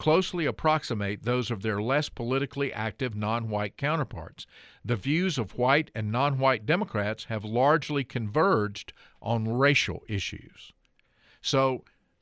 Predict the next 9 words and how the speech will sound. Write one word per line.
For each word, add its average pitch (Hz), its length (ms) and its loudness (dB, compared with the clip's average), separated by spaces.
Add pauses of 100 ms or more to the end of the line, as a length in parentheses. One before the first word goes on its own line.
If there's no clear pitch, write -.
(440)
disparity, 170 640 2
if 123 100 -6
you 135 60 -2
can 123 120 0
think 180 200 2
about 151 240 6
a, 127 80 0 (180)
a 123 60 0
pyramid, 139 680 0